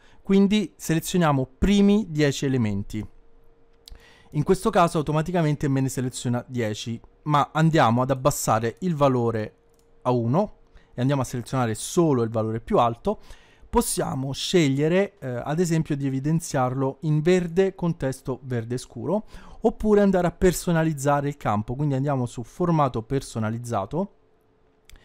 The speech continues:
riempimento, ad esempio imposto lo sfondo verde scuro,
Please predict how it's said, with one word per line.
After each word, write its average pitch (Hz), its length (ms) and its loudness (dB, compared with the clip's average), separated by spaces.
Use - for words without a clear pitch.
riempimento, 135 1000 0
ad 113 160 -8
esempio 123 600 -6
imposto 120 500 -8
lo 151 160 -2
sfondo 127 440 -4
verde 113 300 -6
scuro, 110 640 -6